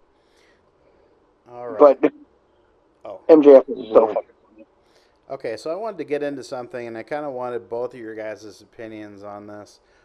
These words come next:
Speaker 1: Um, there was some stuff in more recent news, and like I said, by the time you're hearing this, unless you haven't heard of this yet,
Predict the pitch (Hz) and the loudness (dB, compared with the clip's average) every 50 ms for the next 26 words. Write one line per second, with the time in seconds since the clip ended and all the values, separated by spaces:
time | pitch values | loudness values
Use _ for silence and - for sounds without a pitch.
0 | _ _ _ - 120 117 117 120 120 117 117 117 113 113 113 113 113 107 120 120 | _ _ _ -10 -6 -6 -4 -4 -4 -4 -6 -6 -8 -12 -16 -18 -12 -6 -6 -6
1 | 123 127 127 127 120 117 - - - - - 110 113 - - - - 160 170 165 | -4 -4 -8 -10 -10 -12 -16 -20 -12 -12 -12 -12 -12 -18 -16 -10 -6 -6 -6 -4
2 | 165 175 143 127 127 127 127 117 104 107 120 135 135 - - 127 110 90 104 107 | -6 -14 -14 -12 -12 -12 -12 -12 -12 -14 -14 -14 -16 -14 -16 -16 -18 -16 -18 -16
3 | 107 107 104 98 104 101 95 95 98 - 117 - - 120 110 110 117 117 120 - | -16 -16 -16 -16 -18 -20 -20 -20 -18 -20 -16 -12 -12 -12 -10 -8 -8 -8 -8 -10
4 | 175 170 180 165 151 131 131 135 135 131 123 123 127 123 127 127 - - _ _ | -14 -14 -12 -12 -12 -12 -12 -12 -12 -12 -14 -16 -14 -14 -14 -16 -16 -20 _ _
5 | _ _ _ _ _ _ _ _ 135 131 131 131 143 160 180 185 - - - - | _ _ _ _ _ _ _ _ -16 -16 -12 -10 -8 -8 -8 -8 -10 -14 -18 -16
6 | 156 156 135 117 - - - 160 180 240 254 277 - - - - 165 151 147 143 | -16 -16 -16 -16 -18 -18 -12 -10 -10 -10 -10 -14 -18 -18 -16 -10 -8 -6 -6 -6
7 | 131 110 101 104 107 107 98 - - 107 101 110 139 160 151 107 92 - - | -6 -8 -8 -10 -12 -12 -12 -16 -20 -20 -14 -8 -6 -6 -6 -6 -8 -14 -20